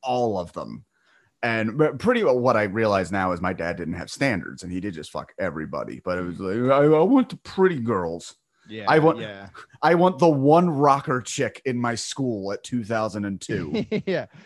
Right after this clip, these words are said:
Speaker 2: I remember when I was in college and I was dating this girl, my grandmother told me, she was like, "I think you're too young to be tied down." And I was like, "Fuck you, Grandma." But, like,
Speaker 1: <laughs>
Speaker 2: she was
Speaker 1: "Fuck you,
Speaker 2: right.
Speaker 1: Grandma. We're in love."
Speaker 2: There was no reason for me to be twenty-one and in a relationship. It, it's fucking, anyway,
Speaker 1: Mm.
Speaker 2: yeah. So,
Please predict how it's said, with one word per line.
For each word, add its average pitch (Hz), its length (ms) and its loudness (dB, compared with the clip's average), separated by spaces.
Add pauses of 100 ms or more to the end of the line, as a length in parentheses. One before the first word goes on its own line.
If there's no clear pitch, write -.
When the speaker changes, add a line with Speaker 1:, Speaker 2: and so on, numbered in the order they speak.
(140)
Speaker 2:
I 135 80 -6
remember 170 360 -4
when 147 120 -8
I 143 100 -10
was 131 140 -10
in 123 120 -16
college 123 340 -8
and 113 100 -16
I 107 60 -14
was 104 80 -16
dating 113 220 -14
this 107 120 -16
girl, 101 180 -14
my 101 140 -14
grandmother 101 440 -12
told 101 180 -12
me, 101 80 -16
she - 80 -20
was 95 60 -18
like, 98 120 -14
"I 104 80 -10
think 113 200 -16
you're 117 80 -12
too 120 160 -12
young 104 260 -12
to 92 80 -18
be 92 120 -14
tied 95 360 -12
down." 95 260 -14
And 87 80 -16
I 98 60 -14
was 101 100 -16
like, 104 140 -18
"Fuck 196 240 -6
you, 160 80 -8
Grandma." 127 380 -6
But, 135 180 -6
like, 143 240 -6 (140)
Speaker 1:
<laughs> 165 140 -6
Speaker 2:
she 208 100 -2
was 240 160 0
Speaker 1:
"Fuck 160 180 4
you, 277 60 6
Speaker 2:
right. 220 40 4
Speaker 1:
Grandma. 247 400 6
We're 226 200 8
in 214 80 4
love." - 420 6 (240)
Speaker 2:
There 269 120 2
was 233 120 2
no 247 140 4
reason 202 320 0
for 180 120 -2
me 160 140 -2
to 147 60 -2
be 135 240 -4
twenty-one 135 440 -4
and 113 80 -12
in 110 140 -12
a 110 40 -10
relationship. 101 760 -12
It, 185 200 -12
it's 170 120 -18
fucking, 151 280 -10
anyway, 110 380 -10
Speaker 1:
Mm. 120 40 -10
Speaker 2:
yeah. 98 200 -10
So, 117 360 -10